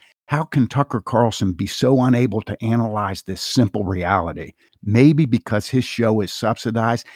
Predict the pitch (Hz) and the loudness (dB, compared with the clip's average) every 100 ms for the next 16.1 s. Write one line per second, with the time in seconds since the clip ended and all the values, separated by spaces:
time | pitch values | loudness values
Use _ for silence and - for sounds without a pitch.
0 | - - 101 90 104 120 123 - 120 123 | -20 -8 -6 -2 0 2 0 0 0 0
1 | - 101 117 123 113 104 - 104 98 95 | -2 -4 0 2 2 0 -2 -2 0 2
2 | 110 131 139 127 110 117 127 110 120 104 | 4 4 4 4 2 2 2 0 -2 -2
3 | 101 104 101 - 104 98 104 107 104 92 | -2 0 -4 -6 -6 -2 -2 -2 -4 -6
4 | 92 120 107 120 101 104 87 - 104 - | -2 0 0 0 -2 -4 -4 -4 -6 -6
5 | - 139 139 127 107 95 104 _ _ - | -2 4 4 4 0 -6 -8 _ _ -8
6 | 104 - 113 104 - - 110 95 - 110 | -8 -2 -2 -2 -6 -2 -2 -2 -4 -2
7 | 95 90 82 82 69 - _ _ _ _ | -2 -4 -12 -8 -8 -10 _ _ _ _
8 | - - 104 98 135 151 123 - 123 123 | -10 -8 -6 -2 0 2 0 -2 -4 -2
9 | 120 104 - 127 117 85 113 90 110 95 | -2 -4 -4 -4 -2 -2 -4 0 0 0
10 | 98 - - 120 117 110 - - 135 143 | -2 -6 -8 -4 -4 -6 -10 0 4 6
11 | 151 123 107 104 - 98 90 - 139 139 | 4 2 0 -4 -4 -8 -8 -4 2 2
12 | 127 131 113 120 127 123 98 - 113 120 | 4 2 4 4 4 4 -2 -2 -2 0
13 | - 135 127 _ _ _ - 127 117 107 | 2 0 0 _ _ _ 0 2 2 0
14 | 92 113 110 143 147 131 107 - 127 - | 0 0 2 4 4 2 0 2 0 2
15 | 131 120 - 95 98 104 98 101 - 87 | -2 -2 -2 -6 -4 -4 -4 -6 -6 -8